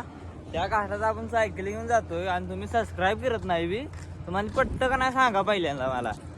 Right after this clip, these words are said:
फक्त एक तर सबस्क्राईब करायचं आहे. या तुम्ही सायकल टाकलाय, मी तुम्हाला करतो सबस्क्राईब. चला, भेटू मोरे केल्यानंतर. भावानं बघू शकता कसं पहाडी पडत्यात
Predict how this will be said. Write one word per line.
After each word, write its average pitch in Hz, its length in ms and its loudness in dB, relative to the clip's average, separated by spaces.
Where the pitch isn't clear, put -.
फक्त 214 240 4
एक 247 360 8
तर 269 80 8
सबस्क्राईब 240 560 8
करायचं 180 420 10
आहे. 170 680 2
या 214 200 12
तुम्ही 247 240 6
सायकल 202 440 4
टाकलाय, 190 280 6
मी 190 200 4
तुम्हाला 190 280 4
करतो 180 280 2
सबस्क्राईब. 143 460 2
चला, 220 240 12
भेटू 190 260 6
मोरे 208 260 10
केल्यानंतर. 175 580 6
भावानं 160 380 12
बघू 175 160 12
शकता 185 240 10
कसं 170 280 6
पहाडी 160 320 10
पडत्यात 156 400 10